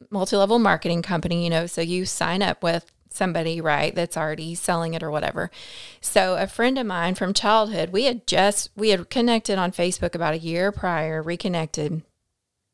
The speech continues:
and she was doing Young Living. And she had been posting about the oils, and I thought she was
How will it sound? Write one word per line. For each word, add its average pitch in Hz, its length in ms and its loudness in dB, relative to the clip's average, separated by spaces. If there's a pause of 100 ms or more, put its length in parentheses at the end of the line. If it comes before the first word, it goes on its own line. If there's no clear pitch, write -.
(200)
and 190 160 4
she 180 300 6
was 165 240 0
doing 165 280 0
Young 151 160 -4
Living. - 400 -6 (640)
And 196 300 4
she - 260 8
had 240 220 0
been 202 260 6
posting 190 480 2
about 214 220 2
the - 100 0
oils, 208 320 0
and 170 80 -2
I 156 100 -2
thought - 360 0
she 202 180 0
was 170 280 -2